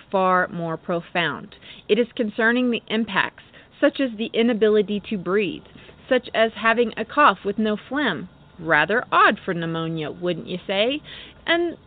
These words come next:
things like suddenly falling over with no other signs of sickness. All of these things can be related to something completely different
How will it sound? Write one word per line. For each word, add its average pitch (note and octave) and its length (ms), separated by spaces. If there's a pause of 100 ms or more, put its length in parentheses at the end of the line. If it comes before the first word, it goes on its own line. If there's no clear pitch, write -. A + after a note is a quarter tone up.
things F#4 260
like F4+ 180 (200)
suddenly A3 380
falling G#3+ 380
over F3 400
with G3+ 240
no G3+ 380
other F3+ 400
signs D#3 260
of F3+ 100 (120)
sickness. G#3 380 (540)
All B3+ 220
of B3+ 120
these C4 240
things G#3 360
can G3+ 140
be F#3+ 120
related F#3 420
to G3 140
something F3 380
completely A3 760
different G3 500